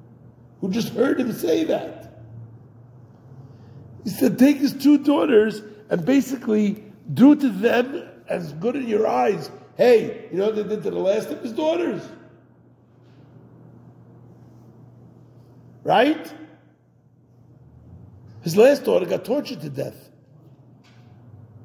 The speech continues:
He's saying, "Take my two daughters, but don't touch these two people." What kind of a crooked thought process is that? You know what it is?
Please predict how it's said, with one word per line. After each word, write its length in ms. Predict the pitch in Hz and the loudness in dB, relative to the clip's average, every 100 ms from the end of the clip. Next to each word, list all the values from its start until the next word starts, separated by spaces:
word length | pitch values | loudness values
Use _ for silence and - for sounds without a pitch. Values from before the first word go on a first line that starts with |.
| - - | -20 -6
He's 180 | 202 - | -4 4
saying, 260 | 220 202 | 4 4
"Take 200 | 202 208 | 0 -2
my 120 | - 190 | -2 -6
two 180 | 190 | -6
daughters, 400 | 208 190 190 208 | -4 0 0 0
but 160 | 147 151 | -4 -6
don't 180 | 175 175 | -4 -4
touch 260 | 180 156 | -8 -10
these 180 | - 160 | -14 -16
two 180 | - 175 | -12 -12
people." 680 | 147 196 196 247 262 - - - - - - - - - - - - - - - | -10 -12 -4 -4 -4 -10 -20 -20 -20 -20 -20 -20 -20 -20 -20 -20 -20 -20 -20 -4
What 340 | 123 214 220 | 0 0 -2
kind 220 | 208 214 | -6 -2
of 100 | 202 | -2
a 60 | 160 | -4
crooked 640 | 135 - 170 180 - 185 147 | -10 -12 -8 -8 -8 -12 -12
thought 320 | - 170 170 143 | -4 -2 -2 -4
process 580 | 151 156 - - 120 | -8 -8 -12 -14 -14
is 200 | 143 120 | -14 -14
that? 200 | - 95 - - - - - - | -14 -18 -18 -20 -20 -20 -20 -16
You 100 | 143 | -4
know 80 | 139 | 0
what 100 | 156 | 0
it 100 | 160 | 2
is? 380 | 185 214 - | 0 0 -8